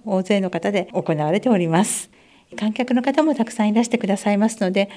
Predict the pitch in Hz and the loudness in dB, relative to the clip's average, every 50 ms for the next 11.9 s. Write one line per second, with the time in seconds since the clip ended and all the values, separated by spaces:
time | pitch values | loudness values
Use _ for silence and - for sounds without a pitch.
0 | - - - - - - 202 190 196 196 196 202 202 208 208 202 - 202 202 220 | -18 -16 -14 -14 -8 -4 -2 -2 0 0 0 0 2 0 0 0 0 2 2 4
1 | 247 240 247 220 202 185 170 165 - - 165 165 180 165 170 190 214 208 - - | 2 2 2 0 -2 -2 -2 -4 -4 -4 -2 -2 -2 0 2 2 2 2 -2 -8
2 | - - _ _ _ _ _ _ _ _ _ - 170 165 165 165 196 190 - - | -14 -18 _ _ _ _ _ _ _ _ _ -10 -8 -8 -6 -6 -6 -8 -8 -4
3 | - 302 311 302 - 220 208 180 180 165 151 156 - - - 190 185 185 185 190 | -2 -2 -2 0 0 0 0 0 0 -2 -4 -6 -8 -6 -2 -2 0 2 0 -2
4 | 190 - 185 185 190 196 214 208 208 - - - - _ _ - 240 226 233 - | -2 -4 -4 -4 -2 0 -2 -2 -2 -6 -14 -20 -20 _ _ -2 -2 -2 -2 -4
5 | 214 180 175 165 160 156 151 151 - - 190 190 180 160 156 156 170 165 165 165 | -4 -2 -2 -2 -2 -4 -6 -8 -6 -4 -4 -2 -2 -2 -2 -2 -2 -2 -2 -4
6 | - - - - _ - - - 214 202 - 220 208 202 - - 214 202 196 185 | -10 -20 -20 -20 _ -12 -4 -4 -2 -2 0 -2 -4 -2 -2 -2 -2 0 0 0
7 | 175 175 196 208 214 214 214 220 214 220 - 226 233 240 - - - - 170 170 | -2 -2 0 0 0 0 0 0 -2 -2 -2 -2 -2 -2 -2 -6 -4 -4 -4 -4
8 | - - - - - _ - - 185 - - - 190 185 185 - - 240 214 220 | -4 -14 -20 -20 -20 _ -10 -10 -10 -8 -6 -4 -4 -4 -4 -2 0 0 0 0
9 | - 180 202 185 185 185 - 208 220 247 277 247 262 - - 160 151 147 151 156 | -2 -4 -2 -2 -4 -2 -2 -2 0 0 0 0 -2 -4 -6 -6 -4 -4 -4 -4
10 | 170 160 - - - - _ _ _ _ _ - - - - _ _ - - - | -4 -6 -8 -14 -16 -18 _ _ _ _ _ -20 -20 -20 -20 _ _ -16 -10 -10
11 | 196 180 - - 262 247 - 208 - - - 170 160 170 190 202 208 208 | -8 -8 -6 -6 -4 -4 -4 -4 -4 -4 -4 -2 0 2 2 2 4 4